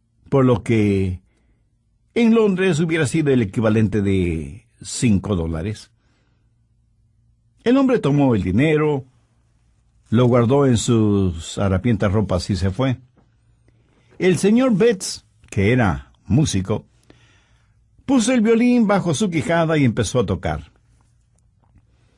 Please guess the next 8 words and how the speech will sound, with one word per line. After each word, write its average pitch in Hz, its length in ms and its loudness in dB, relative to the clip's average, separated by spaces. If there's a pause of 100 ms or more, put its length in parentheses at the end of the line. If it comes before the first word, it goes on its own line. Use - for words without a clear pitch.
(600)
Armoniosas 120 840 2
y 127 80 2
resonantes 120 840 0
notas 113 400 0
salieron 101 420 0
de 87 80 -4
ese 98 180 -4
violín. 117 520 -2